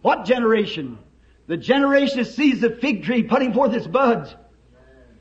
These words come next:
Israel's always been the fig tree. What the palmer worm left the caterpillar eating, said Joel. What the caterpillar left the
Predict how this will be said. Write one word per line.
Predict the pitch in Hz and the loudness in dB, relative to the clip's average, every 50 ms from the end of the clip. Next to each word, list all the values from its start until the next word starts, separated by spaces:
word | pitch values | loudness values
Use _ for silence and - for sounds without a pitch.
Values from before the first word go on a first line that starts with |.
| _ _ - | _ _ -2
Israel's | - 220 277 285 226 190 294 277 254 208 | 0 2 2 2 2 2 2 4 4 4
always | 262 285 294 302 294 277 254 214 | 4 6 6 6 4 4 2 0
been | - 247 247 226 | 0 0 2 2
the | 214 214 | 2 2
fig | - 220 214 170 | 2 0 0 0
tree. | 139 170 208 196 180 156 127 113 - - - - - - - - - - - - - _ _ _ _ _ _ _ _ _ _ _ _ _ _ | 0 -2 0 0 0 -2 -2 -6 -12 -18 -20 -20 -20 -20 -20 -20 -20 -20 -20 -20 -20 _ _ _ _ _ _ _ _ _ _ _ _ _ _
What | - 208 254 233 - | -2 -2 -2 0 0
the | 262 254 - - | 0 0 0 -2
palmer | - 247 254 254 262 262 254 269 269 | -4 0 2 2 2 2 2 2 2
worm | 262 262 262 269 269 262 262 | 2 2 0 0 -2 0 0
left | 269 269 262 - - | 0 0 0 -2 -4
the | 269 226 | -8 -4
caterpillar | - - 262 277 269 254 - - 220 233 214 214 190 | -2 2 2 4 4 2 2 2 2 2 4 2 0
eating, | 190 190 185 165 135 135 120 107 - _ _ _ _ _ | -2 -4 -6 -10 -10 -12 -12 -14 -16 _ _ _ _ _
said | _ - 226 233 208 - | _ 0 2 2 2 0
Joel. | - 165 202 202 202 170 156 139 - - - - _ _ _ | -2 -2 -2 -2 0 -2 -4 -6 -8 -12 -18 -20 _ _ _
What | - 233 262 254 254 | -2 0 0 0 -2
the | 269 | -4
caterpillar | - - 240 262 262 269 254 262 - 254 269 269 269 269 | -6 0 2 2 2 2 2 0 -2 0 2 2 2 2
left | 269 269 269 - - - | 2 0 -2 -4 -6 -4
the | 277 - - - - | -4 -4 -4 -4 -8